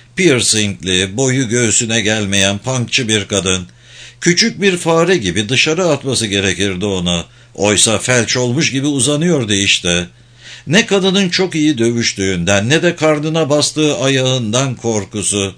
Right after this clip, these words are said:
Başka bir şey vardı. Bakışlarında,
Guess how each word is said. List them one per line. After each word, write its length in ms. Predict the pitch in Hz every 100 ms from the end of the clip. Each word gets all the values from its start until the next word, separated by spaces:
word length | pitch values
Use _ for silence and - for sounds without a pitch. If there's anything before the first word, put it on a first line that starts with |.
| - - - - -
Başka 360 | 101 - 135
bir 80 | 147
şey 280 | 131 131 104
vardı. 480 | 98 92 85 87 - - -
Bakışlarında, 960 | 120 117 139 123 123 127 120 117 98